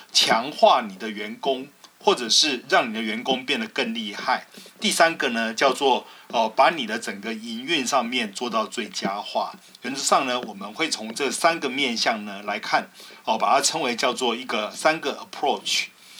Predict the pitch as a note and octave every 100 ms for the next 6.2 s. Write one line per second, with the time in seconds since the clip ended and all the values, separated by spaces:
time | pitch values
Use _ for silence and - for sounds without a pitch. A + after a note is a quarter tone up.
0 | - - G#2+ A2+ D3+ D3 D#3 - C#3 A#2+
1 | - - - C3 A2+ G#2 G#2 G#2+ - D#3+
2 | B2+ - C#3 A#2 A2+ - F3 A#2+ - G#2
3 | G#2 G2 G#2 - A#2+ G2 - - - -
4 | - A3 - A#2+ A2+ F3 C#3 B2+ B2 B2
5 | E3 A#2+ G#2 C#3+ C#3 A#2+ G#2+ A#2 G#2+ -
6 | A2